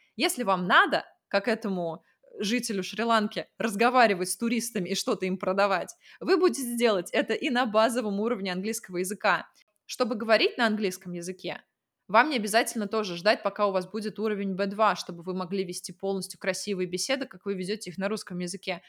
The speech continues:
Вы можете уже базово общаться на том английском, который у вас имеется. И это касается вообще любых задач, которые вам надо выполнять. Если вы хотите работу на английском языке, вы можете уже сейчас пробовать её получить. А вдруг вас возьмут?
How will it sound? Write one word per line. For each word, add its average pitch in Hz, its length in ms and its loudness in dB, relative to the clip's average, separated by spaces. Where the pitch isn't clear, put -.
Вы 220 80 -2
можете 240 340 -2
уже 254 140 0
базово 214 480 6
общаться 214 480 0
на 185 120 -4
том 208 360 -2
английском, 208 480 -4
который 208 300 -4
у 185 40 -2
вас 190 220 0
имеется. 190 460 -6
И 185 60 -2
это - 160 2
касается 233 480 0
вообще 196 220 -4
любых 220 320 -2
задач, 185 280 0
которые 208 300 -2
вам 185 140 0
надо 190 180 -2
выполнять. 180 500 -4
Если 220 240 -2
вы 220 100 -2
хотите 208 340 0
работу 247 400 2
на 240 100 -2
английском 208 460 -4
языке, 180 480 -4
вы 190 80 -4
можете 233 380 -4
уже 214 160 -4
сейчас 262 340 -2
пробовать 196 520 -2
её 190 120 -2
получить. 202 460 -10
А - 80 -4
вдруг 339 220 -4
вас - 160 -2
возьмут? 254 360 -4